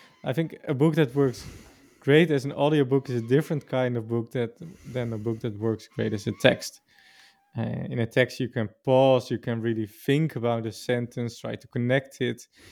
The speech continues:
And in an audiobook, everything goes in the same tempo.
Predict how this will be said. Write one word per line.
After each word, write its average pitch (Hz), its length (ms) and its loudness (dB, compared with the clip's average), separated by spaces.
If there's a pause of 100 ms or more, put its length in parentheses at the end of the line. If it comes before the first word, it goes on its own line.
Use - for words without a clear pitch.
(420)
And 117 280 -2 (280)
in 127 60 -6
an 127 60 -4
audiobook, 139 600 4
everything 131 540 0
goes 120 340 2
in 117 80 -6
the 104 80 -6
same 117 460 -2
tempo. 117 680 -6